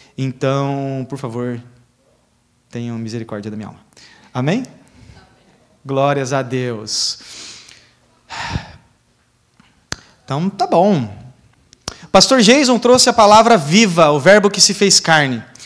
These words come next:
Ahn, dentro, dentro desses aspectos de João um um, é, e o nosso,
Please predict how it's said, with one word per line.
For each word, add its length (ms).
Ahn, 880
dentro, 380
dentro 280
desses 260
aspectos 840
de 680
João 440
um 220
um, 360
é, 840
e 200
o 40
nosso, 720